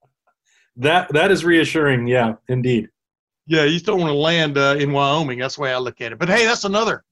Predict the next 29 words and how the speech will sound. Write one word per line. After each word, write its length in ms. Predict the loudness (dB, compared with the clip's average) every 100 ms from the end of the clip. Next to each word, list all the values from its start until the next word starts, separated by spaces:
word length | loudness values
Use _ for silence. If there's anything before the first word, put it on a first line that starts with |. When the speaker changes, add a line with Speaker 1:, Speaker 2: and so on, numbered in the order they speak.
| _
Speaker 2:
that's 160 | -10 -4
another 380 | -2 0 -2 -6 -4
podcast 440 | -4 -2 -6 -6
for 120 | -8
another 280 | -8 -8 -8
day. 260 | -10 -10 -14 _ -20 -20 -8
Uh, 360 | -2 0 0 -4 -10 _ _ _ -8
uh, 100 | -4
ladies 260 | 0 -2 -2
and 100 | -4
gentlemen, 380 | -4 -4 -8 -10
uh, 220 | -10 -10
my, 220 | -10 -14 -14 -12
my 200 | -10 -10
co-pilot, 580 | -6 -6 -4 -6 -8 _ -18
uh, 140 | -18 _ _ _ -8
Awesome 300 | -6 -6 -8
Ward 220 | -6 -6
is 100 | -10
from 240 | -8 -8 -6
Wyoming, 440 | -8 -10 -14 -20 _
but, 80 | -18 -16
uh, 40 | -8
I'll, 240 | -4 -4
I'll 200 | -4 -4
leave 160 | -4 -8
it 80 | -14
at 80 | -12
that. 240 | -12 -12